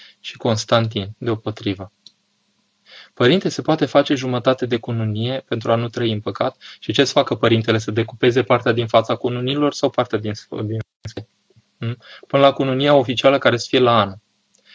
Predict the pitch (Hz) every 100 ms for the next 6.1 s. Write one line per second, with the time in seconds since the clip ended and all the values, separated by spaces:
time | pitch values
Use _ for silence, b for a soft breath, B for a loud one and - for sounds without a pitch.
0 | B B _ 131 123 123 123 123 123 139
1 | 147 156 - 147 143 143 139 135 127 131
2 | 135 170 147 120 113 107 107 107 107 104
3 | - 107 104 107 104 117 110 110 123 147
4 | 147 131 - 123 123 117 143 127 120 120
5 | 113 113 127 160 147 113 - 120 120 117